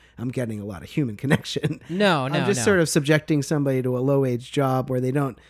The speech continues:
Speaker 1: really provide that much value, and, you know, their job is to smile at me, and it's a little bit awkward and strange. <laughs> Um, I think if we, you know, obviously it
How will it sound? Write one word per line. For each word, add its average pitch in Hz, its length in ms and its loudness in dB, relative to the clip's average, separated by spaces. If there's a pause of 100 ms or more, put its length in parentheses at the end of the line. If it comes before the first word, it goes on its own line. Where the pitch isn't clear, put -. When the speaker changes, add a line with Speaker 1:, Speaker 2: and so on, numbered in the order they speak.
(180)
Speaker 1:
really 135 220 0
provide 135 340 0
that 127 140 -2
much 127 200 -4
value, 131 600 0 (400)
and, 120 520 -4 (120)
you 143 160 -2
know, 113 320 -4 (280)
their 135 100 2
job 135 220 0
is 127 60 -4
to - 100 -4
smile 135 380 -2
at 117 80 -6
me, 123 240 -2
and 117 120 -4
it's - 160 -10
a 143 40 -8
little 123 140 -6
bit 120 120 -4
awkward 117 380 -4
and 113 320 -10 (220)
strange. 135 720 -2
<laughs> 202 60 0 (440)
Um, 117 520 -6
I - 340 -20
think 160 140 2
if 135 80 0
we, 143 160 4 (420)
you 185 160 2
know, 120 220 0 (680)
obviously 170 760 4
it 147 280 2